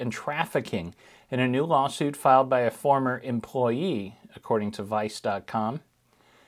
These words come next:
The lawsuit was filed by Janelle Grant,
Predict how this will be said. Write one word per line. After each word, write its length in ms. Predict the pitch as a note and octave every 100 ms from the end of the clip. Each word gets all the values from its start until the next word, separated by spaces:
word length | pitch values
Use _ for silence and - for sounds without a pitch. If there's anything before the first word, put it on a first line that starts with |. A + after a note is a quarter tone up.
| _ -
The 100 | B2
lawsuit 520 | D#3+ F3 - F#3+ F#3
was 200 | C#3 -
filed 420 | D#3+ D3+ D3+ C#3
by 220 | C3+ C3
Janelle 540 | B2 C3 C3 C#3+ D3 B2
Grant, 680 | A2+ A2+ F3+ C#3 - -